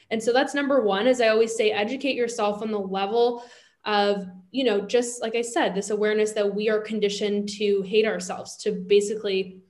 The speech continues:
create this whole, you know, subscribe to this capitalistic culture of ours. And then number two, it's like, once you have that awareness, look at your feed and the things that you look at every day and really detox and diversify your feed. Like, if you are constantly,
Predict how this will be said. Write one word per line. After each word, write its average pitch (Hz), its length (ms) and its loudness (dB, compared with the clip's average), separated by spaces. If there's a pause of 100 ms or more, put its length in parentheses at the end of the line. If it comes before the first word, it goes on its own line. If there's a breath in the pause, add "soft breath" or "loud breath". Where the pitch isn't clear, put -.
(140)
create 208 580 4 (1080)
this 196 220 -4
whole, 214 280 -4
you 226 100 -4
know, 196 180 -4
subscribe 226 400 0
to 220 60 -4
this 208 140 -2
capitalistic 214 640 -2
culture 214 340 -2
of - 80 -8
ours. 107 260 -10 (400 loud breath)
And 220 120 0
then 240 120 4
number 240 300 0
two, 294 420 6
it's 214 140 4
like, 214 180 0
once 240 260 -2
you 254 80 0
have 226 240 -4
that 208 120 2
awareness, 214 560 0 (460 loud breath)
look 254 220 4
at 392 120 8
your 330 140 4
feed 220 540 -6
and 226 140 0
the 214 60 0
things 214 280 0
that 208 60 -4
you 196 120 -4
look 185 200 -4
at 226 160 0
every 233 200 0
day 262 300 2
and 202 240 -2
really 277 280 2
detox 220 640 -6
and 220 120 0
diversify 196 680 -4
your 180 160 -4
feed. 185 400 -6
Like, 220 180 -2
if 233 160 0
you 269 140 -4
are 311 120 2
constantly, 226 800 -4